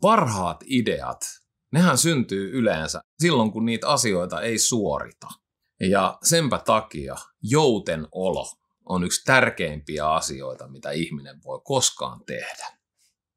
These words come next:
No, kun me lähdettiin tekemään Madventuresia, niin yksi meidän isoimmista sanomista oli se, että oravan pyörästä voi hypätä pois, jos vaan haluaa. Ja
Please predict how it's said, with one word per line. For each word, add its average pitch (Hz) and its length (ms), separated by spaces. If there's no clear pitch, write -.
No, 120 100
kun 135 100
me 147 80
lähdettiin 147 440
tekemään 95 540
Madventuresia, 80 920
niin 80 220
yksi 101 240
meidän 98 280
isoimmista 92 600
sanomista 80 840
oli 82 220
se, 92 380
että - 420
oravan 95 460
pyörästä 80 560
voi 80 240
hypätä 82 460
pois, 73 340
jos - 220
vaan 71 240
haluaa. 64 680
Ja 85 200